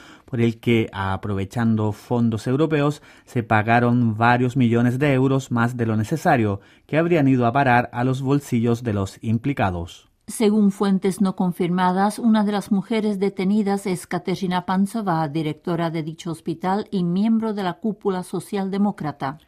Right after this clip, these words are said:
Speaker 1: La presidenta de la Cámara de Diputados, Miroslava Niemcová,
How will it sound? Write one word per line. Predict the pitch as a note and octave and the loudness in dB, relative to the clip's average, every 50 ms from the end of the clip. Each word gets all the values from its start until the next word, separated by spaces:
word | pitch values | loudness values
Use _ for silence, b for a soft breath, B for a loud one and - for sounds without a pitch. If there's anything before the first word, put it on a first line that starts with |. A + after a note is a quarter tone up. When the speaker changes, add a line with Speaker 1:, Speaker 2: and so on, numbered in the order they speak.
| b b b b b b - | b b b b b b -6
Speaker 1:
La | B2 B2+ B2+ B2 | -2 -2 -2 -2
presidenta | - B2+ B2 - C#3+ C3+ C3+ B2+ B2 B2 - B2+ | -2 -4 -4 -2 0 0 2 2 2 0 0 -2
de | A#2+ A#2+ | -2 0
la | A#2 A2+ A2 - | 0 -2 -4 -2
Cámara | A2+ A2 A2 A2 A2 A2 G#2+ G#2 G#2 | -2 -2 0 0 0 -2 -2 -2 -2
de | G#2 G#2 | -2 -4
Diputados, | G2+ G#2 G#2 - A2 G#2+ - A2 G#2+ G#2+ G2+ G#2 G2+ G2+ G2+ - - | -4 -4 -4 -4 -6 -4 -2 -2 -2 -2 -2 -2 -4 -4 -6 -6 -6
Miroslava | A#2 A2 G#2 G#2 G#2+ G#2 G#2+ G2+ - A2+ A2 A2 G#2+ G#2+ | -4 -2 -2 -2 -2 -2 -4 -4 -4 -2 -2 -2 -2 -2
Niemcová, | G#2+ A2 A2+ A2 A2 A2 - - B2 A2+ G#2+ A2 A2+ A2 | -2 -2 0 -2 -2 -4 -6 -6 -6 -4 -2 -2 -2 -4